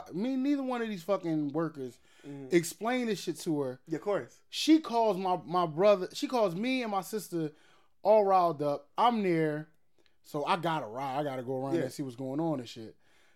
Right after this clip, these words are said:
Speaker 1: My brother get the call. My little brother's a gun. Like, this dude is just like, "Oh, sh-, who messing with her?"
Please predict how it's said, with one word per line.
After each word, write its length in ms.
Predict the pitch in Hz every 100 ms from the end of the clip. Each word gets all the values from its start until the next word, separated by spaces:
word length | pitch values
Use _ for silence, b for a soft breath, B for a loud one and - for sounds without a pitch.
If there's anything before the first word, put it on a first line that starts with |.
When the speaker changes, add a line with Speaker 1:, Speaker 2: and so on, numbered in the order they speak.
| _ _
Speaker 1:
My 140 | 120
brother 320 | 123 214 254 185
get 180 | 175
the 80 | 160
call. 280 | - 151 143
My 80 | 143
little 180 | 165 165
brother's 340 | 160 143 117
a 40 |
gun. 580 | 107 104 139 127 110 104 104
Like, 200 | 110 113
this 200 | 165 156
dude 260 | 131 123 120
is 160 | 110
just 220 | 107 -
like, 220 | 107 107 -
"Oh, 220 | 139 110
sh-, 160 | - - - b b b b
who 120 | - -
messing 340 | - - 269
with 140 | 262 226
her?" 240 | 214 147